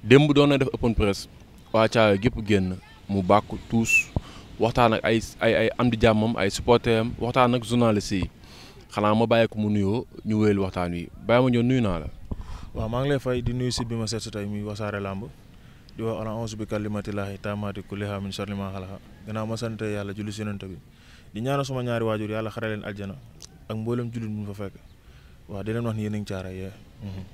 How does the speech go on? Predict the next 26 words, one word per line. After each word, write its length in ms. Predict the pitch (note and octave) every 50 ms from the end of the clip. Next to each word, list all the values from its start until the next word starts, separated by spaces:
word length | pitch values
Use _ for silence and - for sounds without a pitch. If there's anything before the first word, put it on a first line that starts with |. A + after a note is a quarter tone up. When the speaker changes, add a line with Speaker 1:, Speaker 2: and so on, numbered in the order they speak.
| - - - - - - - - - - A2+
Speaker 1:
Euh, 160 | A2+ A#2 A#2+
balaa 280 | A2 A#2 C#3 D#3 E3+ E3
may 160 | D3 A#2+ A2
ñëw 160 | G#2+ G#2 G2
sax 140 | F#2+ - A#2+
ci 80 | - A2
làmb 260 | G2+ G2 F#2 F#2 F2+
ji, 120 | E2 E2+ F2
démb 240 | F2+ G#2+ A#2 B2+ C3
dama 160 | D3 D#3+ E3+
gis 160 | D#3 D3+ -
open 220 | - - C3 A#2+ G#2+
press 280 | - G#2+ G2 F2 -
bi, 180 | F#2 G2+ C3 F#3 - - - - - - - - - - - - G#2+
euh, 380 | G#2+ G#2+ A2 A2 A2 F#2+ C2+ - - - -
mbooloo 320 | - G#2 A2+ C3+ C3+ C#3+ C#3
mi 120 | A#2+ B2 D#3+
yëpp 160 | - A#2 A2
génn. 240 | A#2 G#2+ G2 F#2+ F#2 - - - - - - - - - - - - - - - - - - - -
Nga 120 | - G2+ G#2
fecc, 500 | - A#2+ A2+ G#2+ - - A#2+ A2+ A2+ A2 - - -
Baye 160 | G2 G2 G2+
Mandione 320 | G#2 G#2+ G#2+ G#2+ G#2+ G#2+ G#2+
ñëw 180 | G#2+ G#2+ G#2+
neexal 360 | G#2+ G#2 G#2 G#2+ G#2+ A2 G#2
ko. 200 | - - G#2 A2+